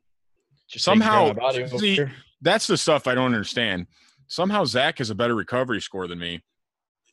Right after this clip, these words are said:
Speaker 2: He got six hours of sleep. I got eight and a half, and I got an eighty-six recovery. He got a ninety. So apparently he's just sleeping deeper.
Speaker 1: Because if you listened with your big bone head,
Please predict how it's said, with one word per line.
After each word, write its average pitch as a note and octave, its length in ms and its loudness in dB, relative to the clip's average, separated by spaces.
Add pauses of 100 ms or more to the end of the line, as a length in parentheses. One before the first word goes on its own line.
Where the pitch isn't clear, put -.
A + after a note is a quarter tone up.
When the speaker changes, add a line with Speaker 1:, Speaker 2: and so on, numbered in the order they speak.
(140)
Speaker 2:
He C3 160 -2
got C#3 200 0
six - 260 -4
hours A#2 280 0
of G2+ 60 -8
sleep. A#2 240 -4
I A#2+ 80 -2
got A#2 160 -2
eight B2+ 120 -2
and A#2+ 100 -8
a G#2 80 -4
half, A2 460 -4
and A2 80 -4
I A#2 80 -2
got B2 120 0
an A2+ 120 -2
eighty-six A#2 480 -4
recovery. G#2 300 -4
He A2+ 40 -4
got A2+ 140 0
a G2+ 60 -2
ninety. G2+ 360 0
So G#2 160 -6
apparently A2+ 380 -2
he's G#2+ 100 -2
just G2+ 160 -4
sleeping G#2 320 -4
deeper. A#2 260 -2
Speaker 1:
Because G3+ 480 2 (140)
if D3 220 -2
you F3 120 0
listened E3+ 720 0 (160)
with C#3+ 120 -8
your D3 120 -2
big B2+ 480 -2
bone E3+ 260 2
head, E3 440 2